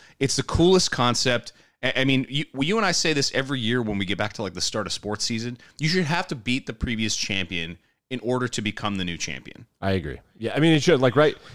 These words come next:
Speaker 2: they say with college football or whatever, like, they need to be unseeded. You see the same thing with international soccer. Like,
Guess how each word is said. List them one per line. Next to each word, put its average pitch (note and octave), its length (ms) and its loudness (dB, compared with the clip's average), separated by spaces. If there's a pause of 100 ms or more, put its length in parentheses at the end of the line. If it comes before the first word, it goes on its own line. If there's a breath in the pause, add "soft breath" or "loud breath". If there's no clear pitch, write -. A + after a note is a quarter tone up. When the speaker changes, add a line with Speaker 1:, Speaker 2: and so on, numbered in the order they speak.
Speaker 2:
they A#2 80 -8
say C#3 180 4
with B2+ 200 2
college B2 200 4
football A#2+ 260 4
or A2+ 100 8
whatever, A2+ 260 6
like, G2+ 220 0
they A#2+ 400 2
need A#2+ 260 0
to - 80 -8
be G#2 120 -2
unseeded. G#2+ 540 0
You F2 60 -2
see G#2 160 -2
the G#2+ 80 2
same G2+ 220 0
thing G2+ 100 4
with F#2 140 4
international F#2 500 4
soccer. F2+ 400 0
Like, D2+ 280 -8